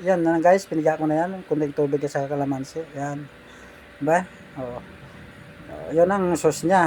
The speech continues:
Mamaya, pag ano, ya, pakulukulan muna natin. At saka, lagyan ko pa yan, guys, ng cornstarch para medyo lumapot yung, ano, yung sabaw niya. Para masarap naman pag, ah, medyo malapot-lapot yung sabaw. Di ba?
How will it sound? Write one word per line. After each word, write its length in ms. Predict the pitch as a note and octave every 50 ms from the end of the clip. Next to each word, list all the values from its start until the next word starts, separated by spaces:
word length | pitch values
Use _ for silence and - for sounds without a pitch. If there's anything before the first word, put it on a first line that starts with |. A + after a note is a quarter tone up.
| D#3+
Mamaya, 480 | D#3+ D#3 D3 D3+ D#3+ F3+ F#3+ E3+ - - -
pag 240 | - D#3 D3+ D3 D3
ano, 240 | D3 E3 F3 F3 D#3+ - - - - - - - - - - - - - -
ya, 320 | - D#3+ D#3 D#3 D#3 D#3 D#3
pakulukulan 560 | F3+ E3 D#3+ E3+ E3+ F3 - E3+ E3+ E3+ E3
muna 240 | E3 E3 D#3+ D#3+ D#3
natin. 480 | D#3 D3+ D3 D3 - E3 F3 F#3 F#3+ F#3 - - - - - - - - - - - - - - - - -
At 160 | E3 E3+ F3 E3
saka, 280 | - F3 - F#3 F3 F3+
lagyan 240 | F#3+ F#3+ G3+ G3
ko 80 | G3 F#3+
pa 80 | - G3
yan, 240 | G3 F#3+ F#3+ F3+
guys, 320 | E3 F3 F3+ F#3+ F#3+ - F#3
ng 120 | E3+ E3+
cornstarch 600 | - E3+ D#3+ D3+ - - - E3+ F#3 G3 F#3+ -
para 160 | - F3+ F3
medyo 320 | E3 E3 D#3+ D#3+ D#3+ E3 E3+
lumapot 480 | E3+ E3+ E3 D#3+ D#3 D#3 - E3+ D#3+ D#3 -
yung, 160 | D#3+ D#3 D3+
ano, 240 | D3+ D3+ D3+ D#3+ E3 D#3+ E3+
yung 200 | E3 D#3 D#3 D#3 D#3 D3+ D3+ D3+ D3 D3 D3 D3 D3 D3 D3 - - - - - -
sabaw 320 | - - D#3+ D3 D#3 D3 D3
niya. 200 | C#3+ D3 D3 D3+ D3+ - - - -
Para 480 | D#3 D3+ D#3 D3+ D3+ D3+ D3 D3 D3 D#3+
masarap 320 | F#3+ G#3+ - - - C#4
naman 400 | - G#3+ F#3+ E3+ E3+ F3 F3+ D#3+
pag, 160 | - F3 E3+ E3
ah, 240 | E3 E3 E3 E3 E3 E3
medyo 240 | E3 E3 D#3 D#3+ E3
malapot-lapot 640 | D#3+ D#3+ D#3 D#3 D3 - D3+ - D#3+ D3+ D3+ D#3+ D3+ -
yung 80 | D3+ D3+
sabaw. 320 | - D3 C#3 C#3 C3+ C#3 C#3+ D3 - - - - - - - - - - - -
Di 80 | - D3+
ba? 240 | D3 D#3 E3 F3+